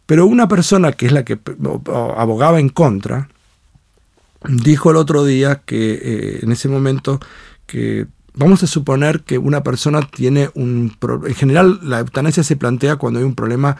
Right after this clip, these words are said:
físico, en donde alguien que está en una, en un estado terminal, y etcétera. Entonces alguien se quiere quitar la vida, o la familia, o él, o ella. Pero dice, bueno, ¿qué pasa si una persona que tiene un conflicto psicológico tan fuerte que no tiene más ganas de vivir?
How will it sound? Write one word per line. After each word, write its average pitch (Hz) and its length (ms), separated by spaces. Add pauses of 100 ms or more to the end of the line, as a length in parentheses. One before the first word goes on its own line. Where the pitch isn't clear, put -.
(200)
físico, 139 640
en 139 80
donde 110 240
alguien 127 220
que 123 60
está 123 160
en 123 40
una, 120 220
en 107 140
un 107 60
estado 131 300
terminal, 135 540
y - 20
etcétera. - 480 (200)
Entonces - 260
alguien 139 160
se 139 140
quiere 135 280
quitar 127 300
la 117 100
vida, 104 320
o 131 180
la 139 80
familia, 151 300
o 160 160
él, 113 240 (120)
o 117 180
ella. 113 340 (640)
Pero 147 120
dice, 147 140
bueno, 175 180
¿qué 233 120
pasa 208 320
si 147 80
una 143 160
persona 143 520
que 120 240
tiene 131 260
un 135 80
conflicto 127 520
psicológico 120 600
tan 165 240
fuerte 151 580 (100)
que - 80
no 117 80
tiene 139 200
más 131 120
ganas 127 180
de 117 80
vivir? 98 320